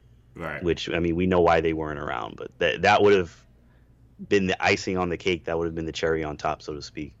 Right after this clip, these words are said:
Speaker 2: But other than that, I thought it was fantastic. And I'm sure they, they probably just wanted to stick with the original,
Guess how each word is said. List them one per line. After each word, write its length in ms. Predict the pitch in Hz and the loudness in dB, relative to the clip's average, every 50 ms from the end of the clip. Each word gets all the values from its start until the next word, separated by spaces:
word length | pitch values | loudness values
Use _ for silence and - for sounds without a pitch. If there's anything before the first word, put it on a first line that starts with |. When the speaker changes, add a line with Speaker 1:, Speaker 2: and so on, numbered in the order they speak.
| _ _ _ _ _ _ _ _ _ _ _ _ _ _ - | _ _ _ _ _ _ _ _ _ _ _ _ _ _ -2
Speaker 2:
But 120 | 92 85 - | 0 2 4
other 200 | 110 131 135 123 | 6 6 6 6
than 100 | 113 107 | 4 4
that, 160 | 101 87 85 | 4 2 2
I 60 | 90 | 2
thought 180 | 87 101 95 92 | 2 2 2 2
it 40 | |
was 160 | 87 85 80 - | 2 0 -2 -6
fantastic. 440 | 87 80 - 82 78 78 - 82 | -8 -8 -6 -6 -6 -6 -6 -6
And 100 | 78 98 | -2 -2
I'm 120 | 117 123 123 | -2 -2 0
sure 160 | - 147 131 | 2 2 2
they, 140 | 120 113 107 | 2 2 0
they 180 | 92 101 104 | 0 0 0
probably 220 | - 110 104 98 95 | 0 0 0 0 0
just 120 | 90 90 | -4 -4
wanted 200 | 90 87 87 85 | -4 -4 -4 -6
to 80 | - - | -8 -10
stick 200 | - - 90 82 | -10 -8 -8 -6
with 140 | 90 87 87 | -6 -6 -4
the 180 | 87 82 82 | -4 -4 -4
original, 560 | 78 82 87 85 85 85 85 82 80 80 78 | -2 -2 -2 0 0 -2 0 0 -2 -2 -6